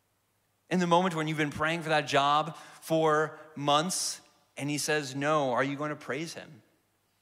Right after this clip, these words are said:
Are you gonna say, "God, you're still good.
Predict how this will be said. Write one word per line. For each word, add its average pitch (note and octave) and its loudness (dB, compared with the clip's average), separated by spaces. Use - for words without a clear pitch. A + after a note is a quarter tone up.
Are D3 -4
you D#3 0
gonna D#3 -6
say, D3 -4
"God, C#3+ 0
you're B2 -8
still A#2 -4
good. G#2+ -4